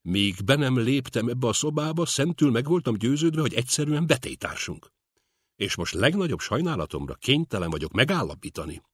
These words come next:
hogy mint az úgynevezett emberi társadalom úgynevezett hasznos tagja fecsérli el kimagasló tehetségét.” Gúnyosan végigmérte Zeilert. „Őszinte fájdalmamra szolgál,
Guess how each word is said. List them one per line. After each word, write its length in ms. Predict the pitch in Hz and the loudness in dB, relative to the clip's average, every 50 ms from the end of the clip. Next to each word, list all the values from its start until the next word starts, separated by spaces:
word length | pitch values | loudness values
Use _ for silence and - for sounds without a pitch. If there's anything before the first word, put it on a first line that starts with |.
| _ _ _ _ _ _ - - - - - | _ _ _ _ _ _ -20 -20 -20 -20 -4
hogy 200 | _ 131 135 135 | _ 2 4 4
mint 140 | 139 120 | 4 4
az 120 | 135 123 113 | 4 2 4
úgynevezett 520 | 143 160 175 196 175 160 131 131 127 123 | 2 4 4 4 2 4 2 0 0 0
emberi 400 | - 120 170 185 160 170 131 123 | 2 4 4 4 4 4 2 2
társadalom 680 | 120 - 135 143 165 - - 127 120 101 95 92 90 | 2 2 2 2 0 0 -2 -2 -2 0 0 0 0
úgynevezett 420 | 113 131 107 117 107 104 101 101 - | 0 2 2 2 2 2 -2 -4 -2
hasznos 600 | - - 127 127 - - - 202 214 - - - - | 4 4 4 4 4 2 2 0 0 0 -2 -2 0
tagja 400 | 110 113 117 123 131 151 175 - | 2 2 2 2 -2 -2 -4 -4
fecsérli 640 | _ - 110 - - 143 143 147 143 139 127 117 107 | _ -4 -2 -2 -2 -2 -2 -2 0 0 -2 -2 -2
el 180 | 107 107 101 101 - | -2 -4 -6 -8 -8
kimagasló 720 | - - 160 196 208 202 185 180 - - - - 139 127 | -2 0 2 4 4 2 0 -2 -4 -6 -4 -4 -4 -4
tehetségét.” 920 | 123 - - - - - - - - - 71 - - - - - - - _ _ _ _ _ _ _ _ _ _ _ _ _ _ _ _ _ _ _ _ _ _ _ _ _ _ | -4 -6 -6 -6 -8 -10 -10 -10 -10 -12 -16 -18 -18 -20 -20 -20 -20 -20 _ _ _ _ _ _ _ _ _ _ _ _ _ _ _ _ _ _ _ _ _ _ _ _ _ _
Gúnyosan 560 | - 95 104 120 139 156 156 - - 151 160 | -4 0 2 2 2 0 -2 -2 -2 -2 -2
végigmérte 580 | 135 78 78 73 76 85 - 104 92 95 - 98 | -2 -2 -4 -4 -6 -2 0 0 0 0 -2 -4
Zeilert. 600 | 78 73 57 58 - - - - - - - - _ _ _ _ _ _ _ _ _ _ _ _ _ _ _ _ _ _ _ | -6 -6 -8 -10 -10 -12 -14 -14 -16 -18 -20 -20 _ _ _ _ _ _ _ _ _ _ _ _ _ _ _ _ _ _ _
„Őszinte 680 | - 127 120 107 - - - 98 95 90 - 98 82 | 0 2 2 4 2 2 0 -2 -4 -4 -6 -6 -6
fájdalmamra 600 | - 85 82 80 76 - 78 69 - 78 - - | -4 -6 -6 -6 -4 -6 -6 -6 -6 -8 -6 -4
szolgál, 640 | - - 107 123 123 117 117 107 101 104 - _ | -4 -2 0 0 0 0 0 -2 -2 -4 -8 _